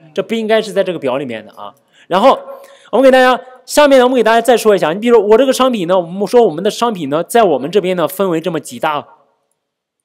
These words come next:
种类，对吧？它到底属于哪一个种类？我们应该有一个对应的记录啊，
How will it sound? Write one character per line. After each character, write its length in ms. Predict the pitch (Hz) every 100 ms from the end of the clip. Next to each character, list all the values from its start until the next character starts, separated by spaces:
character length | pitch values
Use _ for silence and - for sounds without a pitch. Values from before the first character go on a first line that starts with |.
| _ _ _ _ _ _
种 160 | 156 160
类， 180 | 208 - -
对 40 |
吧？ 200 | 175 151 -
它 140 | 233
到 140 | 254 240
底 120 | 226
属 200 | - 170
于 100 | 214
哪 240 | 202 143
一 120 | 143 196
个 120 | 247
种 200 | 139 131
类？ 240 | 180 - - - _ _ _ _
我 100 | 143
们 160 | 165 196
应 120 | 185
该 100 | 190
有 140 | 160
一 60 | 131
个 100 | 151
对 160 | 170
应 120 | 156 139
的 240 | 131 117 - _ _ _ _ _ _
记 180 | - 185
录 120 | 190
啊， 240 | 117 110